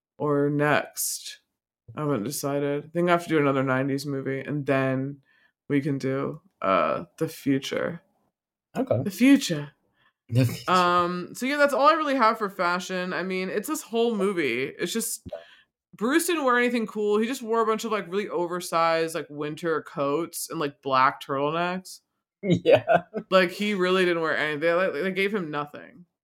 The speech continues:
Speaker 1: They were like, "Just wear this." Um, Robin, I mean, what is he? Also, there's a lot of weird sexual tension between Batman and Robin in this one.
Speaker 2: I
Speaker 1: I feel
Speaker 2: mean,
Speaker 1: like more than
Speaker 2: I
Speaker 1: the other one.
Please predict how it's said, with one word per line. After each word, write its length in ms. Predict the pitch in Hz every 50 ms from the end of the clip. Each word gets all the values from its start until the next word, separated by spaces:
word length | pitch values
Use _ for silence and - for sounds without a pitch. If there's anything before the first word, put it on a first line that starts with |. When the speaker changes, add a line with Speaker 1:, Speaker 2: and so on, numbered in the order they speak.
| _ _
Speaker 1:
They 140 | - 165 160
were 180 | 160 160 160 160
like, 420 | 156 147 147 143 143 - - _
"Just 320 | - 165 160 160 - - -
wear 240 | 151 143 139 131 127
this." 460 | 131 - - 117 139 - - - - _ _ _ _ _ _ _ _ _ _ -
Um, 600 | 160 165 165 165 160 160 160 160 156 156 - - _ _
Robin, 800 | - 165 175 185 214 247 269 269 302 311 311 311 311 311 302 247 - -
I 120 | 226 233
mean, 540 | 233 247 247 247 247 254 247 254 247 240 - _
what 240 | - 208 240 254 247
is 160 | 277 269 -
he? 440 | - 247 226 220 220 214 208 202 - - - _ _ - - 165
Also, 280 | 254 311 349 - - 453 453 427
there's 220 | - 302 294 294 277
a 60 | 330
lot 340 | 311 247 214 208 208 208 202
of 180 | 208 196 185 - _ _ -
weird 460 | 185 170 160 190 190 185 185 180 180
sexual 420 | - - 175 165 160 - 175 160 156
tension 360 | - 160 147 156 160 156 151
between 260 | 147 147 151 143 143
Batman 340 | 139 139 135 131 139 135 131
and 80 | 127
Robin 300 | 123 117 113 107 - 98
in 100 | 90 82 90 -
this 160 | - - 95
one. 260 | 87 92 127 175 185 _ _ _ _ _ _ _ _ _ -
Speaker 2:
I 80 | 143 143
Speaker 1:
I 40 | 143 143
feel 0 |
Speaker 2:
mean, 240 | 139 131 127 120 110
Speaker 1:
like 260 | - - - 196 - - -
more 420 | 190 185 185 185 190 202 214 226 220
than 180 | 202 202 202
Speaker 2:
I 40 | 202
Speaker 1:
the 160 | 175 180 170
other 240 | 165 160 156 147 143
one. 440 | 135 131 127 117 101 101 131 185